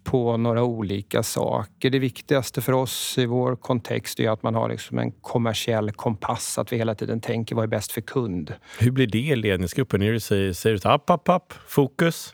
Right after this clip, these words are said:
Speaker 1: Nej, men det är väl att kanske i min roll då, så att det finns ju andra som har en ännu högre andel av det här, men att jag i alla fall som del av ledningsgruppen också tar ansvar för de aspekterna i hur vi, hur vi leder, eh, H och M-gruppen då. Så att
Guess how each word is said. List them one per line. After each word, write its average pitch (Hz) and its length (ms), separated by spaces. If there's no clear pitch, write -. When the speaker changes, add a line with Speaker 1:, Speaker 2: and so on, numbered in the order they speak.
Speaker 1:
Nej, 147 380
men 156 120
det 147 60
är 147 60
väl 143 100
att - 200
kanske 147 480
i 143 160
min 139 360
roll 160 300
då, 117 140
så - 120
att 123 80
det 123 80
finns 131 240
ju 143 40
andra 127 280
som 123 140
har 120 100
en 123 120
ännu 123 300
högre 139 500
andel 110 480
av 110 240
det 120 100
här, 117 240
men 123 140
att 120 160
jag 123 200
i - 20
alla 123 140
fall 113 300
som 117 200
del 135 200
av 120 80
ledningsgruppen 104 1200
också 135 340
tar 120 160
ansvar 127 560
för 120 140
de 113 140
aspekterna 113 680
i 113 220
hur 117 160
vi, 117 220
hur 123 140
vi 120 100
leder, 123 580
eh, - 340
H 131 80
och 65 80
M-gruppen - 420
då. - 120
Så - 140
att - 220